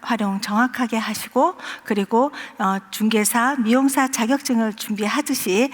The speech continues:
애터미 판매사 자격증을 준비해 보신다면, 아니 세미 판매사 자격증을 준비해 보신다면 어떨까 하고 이 질문에 답을 드립니다. 네,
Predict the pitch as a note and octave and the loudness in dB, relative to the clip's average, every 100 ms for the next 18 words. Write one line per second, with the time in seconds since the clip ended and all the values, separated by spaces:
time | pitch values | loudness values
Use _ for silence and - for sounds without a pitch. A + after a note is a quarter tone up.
0 | - F3+ - G#3 G3+ - D#4+ D#4+ D#4+ E4 | -6 -6 -4 -2 -4 -6 -8 -4 0 0
1 | D4+ B3+ A#3+ C#4+ C#4 A#3+ A3+ G#3 G3+ A3 | 0 0 -2 -2 0 0 0 -6 -4 -6
2 | A3 G3+ F#3+ F#3+ F#3 F3+ - - F#3 G3+ | -6 -8 -4 -4 -4 -8 -8 -6 0 2
3 | C4+ E4+ F4 E4+ E4 D4 B3+ B3+ A#3+ A3+ | 2 2 0 0 0 4 4 2 0 0
4 | A3 C4 C#4 B3+ - G3+ F#3+ F#3+ F#3 G#3 | -2 0 2 2 0 -6 -6 -6 -8 -6
5 | F#3+ F#3 B3 G#3+ - - F3+ F#3+ G3 - | -6 0 0 0 -6 -6 -4 -2 -6 -4
6 | F#3+ F#3+ F#3+ F#3 G#3+ A3+ A3+ A3 - - | -4 -4 -6 -4 -4 -2 -2 -2 -8 -8
7 | G3 F#3+ G3+ C4+ C4 F#3+ F#3 F#3 F#3+ F#3 | -6 -4 0 -2 -2 -6 -6 -8 -10 -10
8 | F3+ F3+ F3 - - - _ _ _ _ | -10 -8 -8 -10 -20 -20 _ _ _ _
9 | - - - - G3 F3+ F3+ | -18 -16 -16 -6 -4 -4 -6